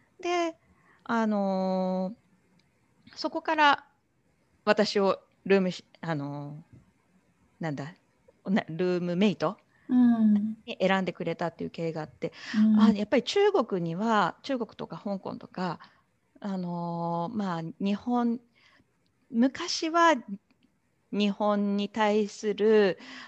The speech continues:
Speaker 1: あの、悪いイメージがあって、
Speaker 2: うん。はい。
Speaker 1: で、やっぱりご高齢の人たちはそれをすごく考えるらしいけれども、
Speaker 2: うん。
Speaker 1: 今の若い人たちは、むしろその戦争の記憶よりも、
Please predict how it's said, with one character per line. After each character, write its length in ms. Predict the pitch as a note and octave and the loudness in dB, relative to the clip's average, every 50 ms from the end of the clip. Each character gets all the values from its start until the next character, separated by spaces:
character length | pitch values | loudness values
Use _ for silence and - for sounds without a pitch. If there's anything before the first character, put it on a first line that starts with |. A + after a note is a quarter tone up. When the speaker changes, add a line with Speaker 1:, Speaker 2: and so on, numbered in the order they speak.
| - _ | -16 _
Speaker 1:
あ 240 | - F3+ F#3 F3+ F3+ | -8 -6 -4 -4 -4
の、 240 | F3 E3+ E3+ E3 D#3+ | -4 -6 -6 -6 -6
悪 380 | F#3 G3 G3 G#3 A#3+ B3+ A#3+ | -6 -6 -4 -2 0 0 2
い 480 | A3 G3 E3+ E3+ F3 F3+ F3 D#3+ - - _ _ _ _ _ _ _ _ _ _ _ _ _ | 0 0 -2 -4 -4 -4 -6 -6 -8 -10 _ _ _ _ _ _ _ _ _ _ _ _ _
イ 120 | - G3+ G#3 | 2 4 6
メ 260 | A#3 A3+ G3+ F3 D#3+ | 6 6 6 6 4
ー 40 | C#3+ | 2
ジ 280 | - - D3+ - - _ _ _ _ _ _ _ | -2 -8 -10 -12 -12 _ _ _ _ _ _ _
が 160 | A3 - - G#3+ G#3 G#3 - - _ _ _ _ _ | -6 -6 -4 -4 -6 -8 -12 -18 _ _ _ _ _
あ 80 | - G#3 | -4 -4
っ 80 | G#3+ - _ _ _ _ | -4 -4 _ _ _ _
て、 360 | - A3 A3 A3 G3 E3 - - - - - | 0 4 6 6 6 4 2 -2 -16 -10 -6
Speaker 2:
う 40 | G#3+ | -6
ん。 40 | G3+ | -4
は 40 | G3 | 0
い。 40 | G#3+ | 2
Speaker 1:
で、 520 | A#3 A3 A3 G#3+ G#3 G3+ G3+ G3+ G3+ G3+ | 4 4 6 6 6 6 6 4 2 0
や 60 | - G#3 | -2 -2
っ 40 | - | -2
ぱ 80 | A#3+ | -2
り 80 | G#3 F#3+ | -2 -2
ご 120 | D#3+ G3 | -2 -4
高 220 | - - C#4 C#4 C4+ | -4 0 2 2 4
齢 140 | C#4 C#4 C#4 | 4 4 4
の 100 | C#4+ D4 | 2 0
人 160 | C#4+ - C#4+ | -2 -2 0
た 140 | - A#3 G#3 | 0 0 0
ち 100 | - F3+ | 0 -2
は 80 | E3 | -2
そ 140 | - - G3+ | -4 -4 -4
れ 80 | G3 G3 | -2 -2
を 100 | G3 G3 | -2 -4
す 160 | - - A3 | -4 -6 -4
ご 160 | G#3 C#4 D4+ | -4 -4 -4
く 180 | - - G#3 F#3 | -2 -2 -4 -4
考 320 | - - G#3 G#3 G#3 G#3 G#3+ | -2 -4 -2 -2 0 0 2
え 120 | G#3+ G#3+ | 2 2
る 120 | G3+ G#3+ G3+ | 2 2 2
ら 160 | G#3+ A3+ A3+ | 2 0 0
し 220 | - - C#4+ B3+ | -2 -4 -4 -4
い 40 | G#3 | -4
け 140 | - F#3 D#3+ | -4 -6 -8
れ 100 | E3 D#3 | -6 -8
ど 100 | D#3+ D#3+ | -8 -8
も、 360 | E3 F#3 G#3+ A#3+ G#3+ F3 - - - - | -6 -4 -2 -2 -2 -2 -4 -10 -8 -2
Speaker 2:
う 100 | A#3 A#3 | 2 4
ん。 60 | A#3+ | 6
Speaker 1:
今 200 | A#3 G#3+ A3 G#3+ | 6 8 8 8
の 200 | G#3+ G#3+ - D#3+ | 8 6 6 6
若 400 | F#3+ G#3+ G#3+ - - - F4 F4 | 4 2 2 0 0 2 4 4
い 80 | E4 D4+ | 4 2
人 240 | - - D4 C4+ A#3+ | 0 -4 -4 -4 -2
た 160 | A#3 G3+ F#3 | 0 -2 -2
ち 120 | - F#3 | -4 -2
は、 200 | F3+ G#3 G#3+ - - - - - _ | 0 0 0 0 0 -6 -16 -16 _
む 100 | - D#4+ | -8 -8
し 160 | E4+ - G4 | -6 -6 -6
ろ 140 | D4 B3 G#3+ | -6 -6 -6
そ 160 | - - G3 | -6 -6 -6
の 80 | F#3+ F#3+ | -6 -6
戦 220 | - - G#3 G#3+ | -6 -4 -4 -4
争 180 | A3 - B3+ B3 | -4 -4 -4 -2
の 160 | A#3+ B3 A#3+ | -2 -2 -2
記 180 | A#3+ - B3 A#3+ | -4 -4 -4 -4
憶 220 | A#3+ A#3 - B3+ | -4 -4 -4 -6
よ 80 | B3 A#3 | -4 -4
り 100 | G3+ F#3+ | -4 -6
も、 300 | F3+ F#3+ A3 G#3+ F#3+ | -4 -4 -2 -4 -4